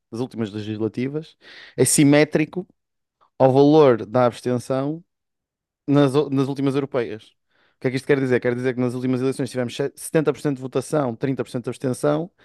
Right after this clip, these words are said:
Nas últimas europeias tivemos trinta por cento de votação, setenta por cento de abstenção. Pronto, e isto são imensos eleitores, não é?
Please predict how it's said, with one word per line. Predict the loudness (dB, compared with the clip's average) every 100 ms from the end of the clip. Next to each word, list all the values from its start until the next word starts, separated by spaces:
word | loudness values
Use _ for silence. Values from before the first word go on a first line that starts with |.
| _ _ _ _ 0
Nas | 2 2
últimas | 2 2 2
europeias | 0 2 0 0
tivemos | 0 -2 -2
trinta | -2 0 0 -4
por | -6
cento | -6 -4 -4 -8 -10
de | -12
votação, | -6 -6 -2 -2 -2
setenta | -4 -2 -2 -4
por |
cento | -6 -6
de |
abstenção. | -6 -6 -8 -8 -14 _ _ _ _ _ _ _
Pronto, | 0 0 -2
e | -6
isto | -6 0
são | 4 6 8
imensos | 8 6 4
eleitores, | 4 4 6 6 6
não | 0
é? | 0 -4